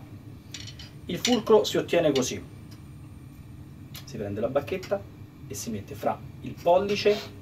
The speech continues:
e la prima falange dell'indice.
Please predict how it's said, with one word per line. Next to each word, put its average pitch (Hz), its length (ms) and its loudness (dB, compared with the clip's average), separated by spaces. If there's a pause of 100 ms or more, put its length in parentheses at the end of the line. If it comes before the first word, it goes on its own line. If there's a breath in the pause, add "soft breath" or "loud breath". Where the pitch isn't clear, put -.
(380)
e 131 100 -4
la 131 100 8
prima 139 240 6
falange 127 640 6 (1120)
dell'indice. - 580 -6